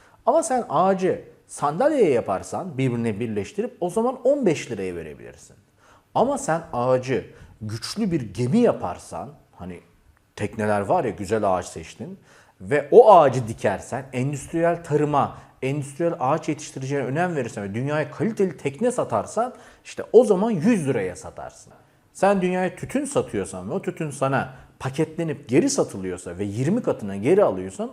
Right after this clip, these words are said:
o zaman tabii ki ticarette bir sorun yaşarsın, değil mi? Bir başka konu aynı zamanda tekstildeki olay. Biz tekstilde dünyaya çok güzel madde veriyoruz. Gidiyorsun Fransa'ya, Disneyland'a falan. Disneyland'da yazıyor, Disneyland'da "Made in Turkey", gurur duyuyoruz.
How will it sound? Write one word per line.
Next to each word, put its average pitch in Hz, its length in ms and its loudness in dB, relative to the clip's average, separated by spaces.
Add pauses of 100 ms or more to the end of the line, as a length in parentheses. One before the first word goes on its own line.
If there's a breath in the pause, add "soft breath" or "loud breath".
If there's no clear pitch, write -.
o 170 60 -6
zaman 151 280 -2
tabii 127 260 -2
ki 190 140 -12
ticarette 131 580 0
bir 165 60 -10
sorun 98 240 -6
yaşarsın, 143 640 -4
değil 247 120 0
mi? - 100 -6 (680 soft breath)
Bir 294 100 0
başka 147 360 2
konu 226 280 -8
aynı 202 280 0
zamanda 135 440 -2
tekstildeki 208 640 2
olay. 95 260 2
Biz 127 160 -8
tekstilde 139 460 -2
dünyaya 139 360 -4
çok 147 200 0
güzel 98 220 -4
madde 123 360 0
veriyoruz. 202 440 2 (320 loud breath)
Gidiyorsun 180 480 0
Fransa'ya, 113 580 0
Disneyland'a 101 640 -4
falan. 170 340 -6 (320 loud breath)
Disneyland'da 156 680 -4 (100)
yazıyor, 139 480 2 (180)
Disneyland'da 107 800 -6 (240 loud breath)
"Made 156 200 0
in 160 220 0
Turkey", 127 420 0
gurur 127 360 2
duyuyoruz. 87 500 -8